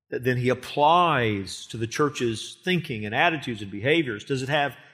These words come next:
any effect on you? Does it, does it hold any weight with you? There will be no unity,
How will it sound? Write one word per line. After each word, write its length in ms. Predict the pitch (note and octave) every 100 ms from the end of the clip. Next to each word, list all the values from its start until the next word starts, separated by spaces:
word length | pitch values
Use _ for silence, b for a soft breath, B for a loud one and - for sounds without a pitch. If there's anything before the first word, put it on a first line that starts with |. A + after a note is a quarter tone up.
| b _
any 240 | F#3+ A3+ A#3
effect 420 | - D#3 A#2 -
on 160 | A2
you? 220 | A#2 G#2 F#2
Does 240 | C3+ A#2+
it, 160 | C#3 C#3
does 140 | B2+
it 120 | C3 - -
hold 260 | - E3+ C#3+
any 240 | F3+ A#3+
weight 500 | G#3+ D3 F3 F#3+ F#3+
with 200 | A#2+ A2+
you? 220 | B2+ C3 - _ _ _ _ _ _ _ _ _ _ _ _ _ _ _ _ _ _ _ _ _ -
There 140 | G#3+
will 140 | G#3 D#3+
be 200 | D3 C3+
no 240 | B2+ A#2+
unity, 520 | G#2+ A2+ G2+ F2 -